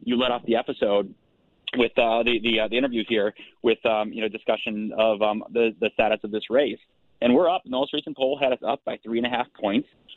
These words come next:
We're on track to get this done. This will be the first time when we win, I, and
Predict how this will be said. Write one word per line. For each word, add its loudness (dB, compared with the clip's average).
We're 6
on 2
track 0
to -10
get -4
this -2
done. 0
This -6
will 2
be 6
the 0
first 4
time 2
when 6
we 6
win, 2
I, -2
and -2